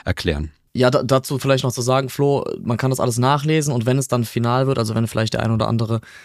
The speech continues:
Speaker 2: ähm, einen konkreten Wunsch hat, dann geht eh kein Weg am Energieberater mittlerweile vorbei. Ja, also zumindest Stand heute.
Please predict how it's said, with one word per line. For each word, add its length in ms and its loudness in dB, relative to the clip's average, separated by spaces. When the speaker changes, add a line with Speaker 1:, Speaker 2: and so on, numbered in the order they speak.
Speaker 2:
ähm, 220 2
einen 100 -2
konkreten 480 2
Wunsch 200 0
hat, 140 0
dann 140 0
geht 200 0
eh 120 2
kein 280 0
Weg 160 0
am 100 0
Energieberater 680 -2
mittlerweile 480 -2
vorbei. 460 0
Ja, 120 0
also 160 -4
zumindest 400 -2
Stand 220 -2
heute. 340 -2